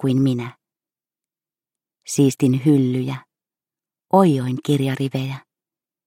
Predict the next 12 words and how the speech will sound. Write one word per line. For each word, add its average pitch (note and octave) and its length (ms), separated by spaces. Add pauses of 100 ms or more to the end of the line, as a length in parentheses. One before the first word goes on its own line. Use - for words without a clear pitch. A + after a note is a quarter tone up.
(480)
ja G3+ 60
siirtelin G3+ 580
vääriin C#3+ 460
paikkoihin C3 580
päätyneitä B2+ 580 (120)
kirjoja D#3 500
oikeille C#3 500 (140)
paikoilleen. B2+ 840 (1600)
Siivosin C3 640
tiskin, B2+ 640 (1160)
pistin E3+ 420
nipun C3+ 340